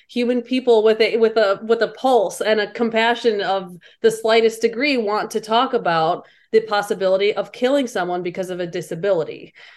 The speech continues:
Um, so issues like that, I think that the, they're,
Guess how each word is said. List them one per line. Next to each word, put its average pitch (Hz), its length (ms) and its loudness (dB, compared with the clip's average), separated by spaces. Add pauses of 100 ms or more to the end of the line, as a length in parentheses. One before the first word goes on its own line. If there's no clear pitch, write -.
(260)
Um, 196 420 -2
so 233 240 4
issues 311 300 0
like 247 220 0
that, 226 300 2
I 208 120 0
think 226 320 2
that 196 400 -2
the, 190 560 -6 (480)
they're, 208 580 2